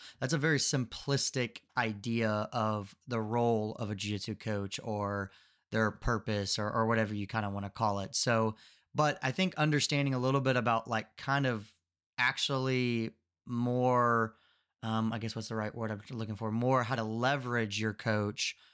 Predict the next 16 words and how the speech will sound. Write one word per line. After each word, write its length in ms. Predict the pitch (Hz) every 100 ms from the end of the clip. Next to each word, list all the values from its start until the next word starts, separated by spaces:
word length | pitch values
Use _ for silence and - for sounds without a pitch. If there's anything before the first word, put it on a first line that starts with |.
| _ _
and 160 | 120 120
understanding 1080 | 135 127 117 - 131 131 123 117 110 107 - _ _ _
what 480 | 123 117 127 123 -
they 140 | 123
are 160 | 110 107
working 480 | 117 127 - 117 113
with 340 | 113 107 - 123
and 280 | 113 107 110
actually 320 | 127 - 123
how 180 | 139 151
you 160 | 147
guys 220 | 135 127 -
can 260 | 113 107
maximize 920 | 110 139 - 131 107 104 101 98 101 - _ _ _ _ -
your 260 | 123 127 -
own, 520 | 123 117 113 113 110